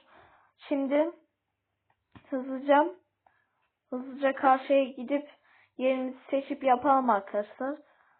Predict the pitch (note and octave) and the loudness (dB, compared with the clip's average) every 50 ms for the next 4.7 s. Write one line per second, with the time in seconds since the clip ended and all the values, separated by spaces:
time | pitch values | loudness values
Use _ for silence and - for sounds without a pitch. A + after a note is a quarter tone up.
0 | _ _ _ _ _ _ _ _ _ _ _ _ - F#4 F4+ E4+ C#4 A3+ G#3+ - | _ _ _ _ _ _ _ _ _ _ _ _ -10 -8 -6 -6 -6 -6 -8 -10
1 | - _ _ - D4 D4+ C#4+ D4+ D#4+ D4+ D4 C#4 B3+ C#4 D#4 E4 E4 - - D4+ | -16 _ _ -2 -2 0 4 4 4 4 4 2 0 0 -2 -2 -2 -6 -10 -8
2 | - - C4 A#3+ A#3 A#3+ - B3 A#3+ B3 - D4+ D4+ - D#4+ D4 C#4+ B3 A#3+ A#3+ | -2 2 2 2 2 2 -2 -2 -2 -2 -4 -6 0 4 4 4 4 2 -2 -6
3 | A#3 A3+ D4 D#4 D#4 D4+ - C4+ C4+ C4 C4 B3+ C4 C4+ C4+ C4+ B3+ - - - | -6 -4 -4 -6 -6 0 2 4 6 8 6 6 4 4 4 4 2 2 0 -4
4 | G#3 G#3+ G#3 G#3 G#3 - - - G#3 G3+ G#3+ A3 A3 | -4 -4 -4 -6 -10 -14 -12 -10 -8 -6 -4 -6 -6